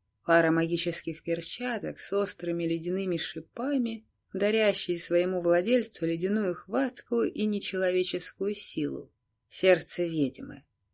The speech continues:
Волшебная гитара, чьи звуки способны околдовать разум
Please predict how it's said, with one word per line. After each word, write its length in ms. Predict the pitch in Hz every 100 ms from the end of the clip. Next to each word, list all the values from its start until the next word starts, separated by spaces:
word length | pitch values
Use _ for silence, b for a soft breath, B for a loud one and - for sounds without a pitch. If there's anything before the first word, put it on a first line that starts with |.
| _ -
Волшебная 640 | 165 165 - 170 165 170
гитара, 540 | 165 196 - 214 170 131
чьи 320 | - 175 175
звуки 460 | 170 180 254 254
способны 800 | 165 - 175 170 247 247 202 202 -
околдовать 800 | 156 - 185 175 196 214 190 175
разум 640 | 180 254 233 226 226 -